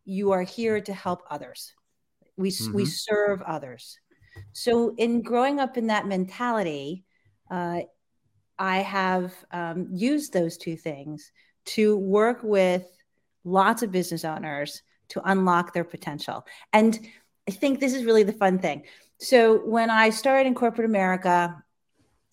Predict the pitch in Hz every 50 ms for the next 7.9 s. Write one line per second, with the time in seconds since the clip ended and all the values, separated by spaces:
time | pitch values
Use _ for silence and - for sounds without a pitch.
0 | - - 190 196 185 180 185 - 190 - - - 185 180 208 220 220 220 - 220
1 | 196 - 233 202 202 190 196 185 185 185 185 185 185 196 180 160 160 156 156 160
2 | 160 151 - - _ _ _ _ _ - 190 190 190 185 190 190 185 180 180 190
3 | 185 175 - - 220 220 220 220 214 214 208 208 208 208 208 196 - _ _ _
4 | _ _ _ _ - 185 180 175 175 170 165 165 165 160 160 160 160 165 156 -
5 | - _ 165 170 160 156 156 151 147 147 156 156 156 160 170 170 160 160 _ -
6 | 165 156 156 151 151 156 151 165 175 170 170 190 _ _ _ _ _ _ _ _
7 | 170 160 156 160 160 202 214 - - 220 226 247 240 240 233 226 -